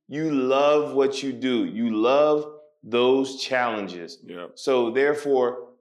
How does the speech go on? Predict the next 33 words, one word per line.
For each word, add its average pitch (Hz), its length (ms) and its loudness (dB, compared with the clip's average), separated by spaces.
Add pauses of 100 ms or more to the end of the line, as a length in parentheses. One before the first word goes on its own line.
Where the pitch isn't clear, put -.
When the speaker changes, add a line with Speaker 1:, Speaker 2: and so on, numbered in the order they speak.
Speaker 1:
whatever 139 420 0
you're 147 200 0
supposed 151 540 -2
to 127 80 -4
do 120 540 -2 (320)
to 123 80 -8
keep - 360 -8
you 139 340 -6 (260)
in 190 300 0
that, 151 400 0 (640)
in 151 180 0
that 143 240 0
realm 139 340 0
of 123 120 -4
basketball, 131 760 -2 (640)
you're 160 140 0
not 180 200 0
gonna 170 180 -2
think 220 220 0
about 127 300 0
it. 143 40 0
It's 139 100 -2
gonna 151 120 -4
be 147 60 -4
second 156 400 -4
nature 151 300 -2
because 120 400 -2
Speaker 2:
Yeah. - 60 -14 (160)
Speaker 1:
this 175 180 0
is 175 60 0
what 139 180 0
I 120 140 2
do. 107 240 -2